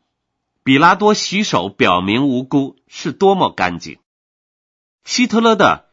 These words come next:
让目的来证明手段的正当，是多么实际。日本的武士道精神，是多么的英雄。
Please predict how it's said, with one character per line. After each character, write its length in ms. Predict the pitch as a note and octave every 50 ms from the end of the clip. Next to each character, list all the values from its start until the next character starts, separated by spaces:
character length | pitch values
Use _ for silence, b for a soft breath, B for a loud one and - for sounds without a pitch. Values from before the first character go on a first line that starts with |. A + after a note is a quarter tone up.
| _ -
让 240 | D#3+ F#3+ G#3+ F#3 E3
目 320 | G3 A3+ C#4+ C#4 F3+ C3+
的 260 | - - C#3 - - _
来 180 | - F#2 G2 A2
证 240 | A#2 - G#3+ E3 A2+
明 160 | G2+ G#2+ B2
手 320 | C3 - - A2 D#2+ D2
段 220 | D#2 - D#3 C3+ G#2+
的 80 | F2
正 220 | D#2+ - F#2 D2+ C#2
当， 260 | - E2+ D#2+ C#2+ - _ _ _ _ _ _
是 240 | - - - E3 C3
多 160 | A2+ E3 E3+
么 160 | F3 E3 B2+ G#2+
实 260 | - - - D#2 D2+
际。 240 | - G#2+ F#2+ D#2 _ _ _ _ _ _ _ _ _ _ _ _ _ _ _ _ _ _ _
日 180 | - A3 B3+ A3+
本 240 | D3 - A2 F2 F#2
的 80 | G2+
武 260 | G#2 A2 G#2+ G#2 G2+ G2
士 180 | - - F#3+
道 180 | E3+ F#3+ C#3+ G2+
精 260 | - - A2 G2+ G2
神， 240 | G2 - F#2 C#2 - _ _ _ _ _ _
是 200 | - - D#3 C3
多 260 | - - F3+ F#3+ G3
么 120 | F#3 F3
的 100 | D3 G2
英 280 | F2+ F#2+ B2 D3 D3 C3+
雄。 280 | B2+ - - C2 -